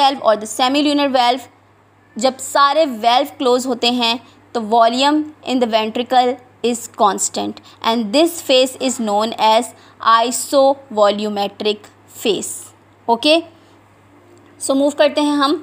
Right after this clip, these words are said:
कार्डियक साइकिल पे। So first phase we have atrial systole। So when your blood is coming from the vena cava and enter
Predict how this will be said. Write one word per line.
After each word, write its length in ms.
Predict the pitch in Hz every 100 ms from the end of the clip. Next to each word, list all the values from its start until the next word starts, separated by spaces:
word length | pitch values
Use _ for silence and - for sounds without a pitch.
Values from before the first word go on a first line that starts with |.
| - _ 233
कार्डियक 320 | 233 247 277
साइकिल 420 | - 226 226 285 311
पे। 160 | 302 302 - _ _ _ _ _ _ -
So 100 | 302
first 500 | - 320 349 392 - -
phase 340 | 302 311 311
we 160 | 254 294
have 260 | 285 277 262 254
atrial 300 | 247 262 269 277
systole। 500 | 277 254 - 202 - - _ -
So 120 | 247
when 140 | 254
your 180 | 269 285
blood 400 | 226 226 220 226 -
is 140 | 240
coming 320 | - 254 294
from 460 | 330 302 277 294 - - _
the 160 | 220 240
vena 260 | 240 269 302
cava 360 | 294 254 262 226
and 140 | 240
enter 240 | 240 285